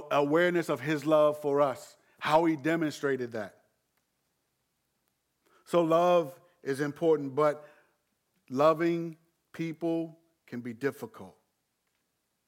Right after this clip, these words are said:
And to highlight this difficulty, I'm gonna bring in a, a, a, another passage that I think, just in talking with people and just with my own experience,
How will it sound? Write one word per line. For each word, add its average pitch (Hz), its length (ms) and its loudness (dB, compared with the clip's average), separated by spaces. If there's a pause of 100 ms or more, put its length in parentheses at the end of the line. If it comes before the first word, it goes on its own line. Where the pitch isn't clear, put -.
(1600)
And 151 340 0
to 151 160 -2
highlight 160 460 2
this 139 160 -4
difficulty, 151 600 -2
I'm 143 140 -2
gonna 139 200 -2
bring 143 200 -4
in 139 100 -4
a, 131 140 -8 (260)
a, 131 80 -2
a, 135 380 -4
another 135 440 -2
passage 147 760 -4
that 131 140 -2
I 123 80 -2
think, 139 400 -6 (280)
just 151 220 -2
in 135 140 -6
talking 156 440 -2
with 147 200 -2
people 147 520 -6 (240)
and 127 160 -6
just 139 220 -2
with 143 140 -2
my 131 160 -4
own 156 240 0
experience, 143 680 -4